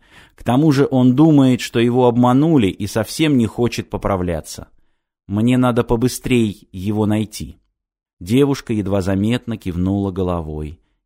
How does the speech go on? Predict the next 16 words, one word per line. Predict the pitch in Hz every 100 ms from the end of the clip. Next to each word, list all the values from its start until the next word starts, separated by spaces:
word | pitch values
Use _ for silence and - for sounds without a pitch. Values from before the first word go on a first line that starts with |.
| -
«Я | 110
понимаю. | 127 127 113 90 76 73 - _ _ _
Скажи | - - 120 113 156
ему, | 131 117 95 80
чтобы | - 101 110
не | 110
вешал | 107 - 107
носа. | 110 101 85 - - _ _ _
И | 127 139
не | 151
думал, | 139 151 113 90 87
что | - 98
если | 101 - 101
борешься | 98 113 98 - 95
в |
одиночку, | 92 90 101 139 135 - 80